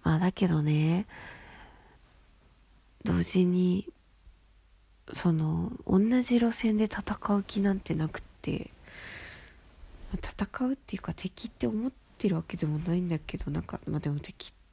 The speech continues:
なのかな、わかんないけど、藤井風はね、もうほんと神様みたいな視点を持ってるんですよね。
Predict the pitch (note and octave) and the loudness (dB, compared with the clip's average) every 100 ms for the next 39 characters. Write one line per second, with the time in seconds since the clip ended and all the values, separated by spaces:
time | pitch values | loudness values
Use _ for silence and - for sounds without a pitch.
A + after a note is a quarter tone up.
0 | - F3 F3 - C#3 D3+ - D#3+ D#3 - | -4 -2 -4 -4 -4 -4 -4 -2 -2 -6
1 | - - G#3+ - - - - - - - | -10 -8 -10 -14 -18 -16 -16 -18 -20 -20
2 | - - - - - - - - - E3 | -20 -20 -20 -20 -20 -20 -20 -14 -4 -2
3 | G#3 B3 - C4+ - A#3+ A#3 A3 F#3+ E3 | -2 -4 -4 -4 -2 0 0 0 0 0
4 | A#3 - - - F#4 E4+ A3 F3+ E3 F3 | -4 -8 -10 0 0 2 0 0 0 -2
5 | E3+ F3 D3+ - E3 D#3 F3+ - - - | -4 -4 -6 -4 -2 -2 -4 -6 -4 -4
6 | D#3+ F#3 - E3+ G3 G#3 | -4 -8 -8 -8 -6 -8